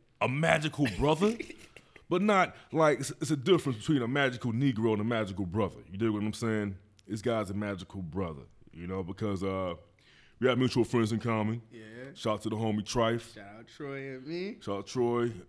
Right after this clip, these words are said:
Speaker 1: you know, my homie M P, you know what I mean? Like, cats who both put me on to, to this brother here, to the legend. So I asked the homie Troy one day, I said, "Yo,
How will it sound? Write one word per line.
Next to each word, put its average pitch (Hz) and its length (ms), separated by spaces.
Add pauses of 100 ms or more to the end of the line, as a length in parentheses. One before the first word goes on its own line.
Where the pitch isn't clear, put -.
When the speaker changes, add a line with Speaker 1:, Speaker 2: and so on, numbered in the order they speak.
Speaker 1:
you 113 60
know, 107 100
my 107 140
homie 107 280
M 95 120
P, 117 400
you 104 160
know 110 100
what 110 60
I 113 80
mean? 110 240
Like, 101 160 (840)
cats 139 300
who 127 60
both 117 280
put 131 160
me 120 140
on 113 320
to, 113 260 (440)
to - 100
this 117 160
brother 113 280
here, 120 140
to 113 120
the 107 100
legend. 101 500 (580)
So 127 140
I 127 80
asked 131 380
the 120 80
homie 107 260
Troy 107 320
one 87 180
day, 85 120
I 85 100
said, 78 200
"Yo, 78 260